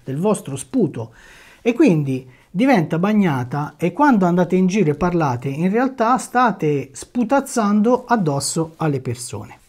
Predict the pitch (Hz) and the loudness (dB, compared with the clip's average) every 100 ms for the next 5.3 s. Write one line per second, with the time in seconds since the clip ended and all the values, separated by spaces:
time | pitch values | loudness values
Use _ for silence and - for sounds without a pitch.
0 | - 277 226 160 165 196 208 208 - 208 | -2 4 4 4 2 2 2 0 2 2
1 | 131 - _ - 262 170 160 220 - 294 | 2 -6 _ 2 4 4 2 -2 0 2
2 | 302 226 214 - 208 240 254 254 277 269 | 2 2 0 0 0 2 2 0 0 0
3 | 214 226 233 226 - 226 208 254 233 202 | 0 0 0 -2 0 0 2 0 2 4
4 | 185 208 196 202 170 196 165 131 127 127 | 4 4 2 0 0 2 2 0 -4 -8
5 | 123 120 | -10 -12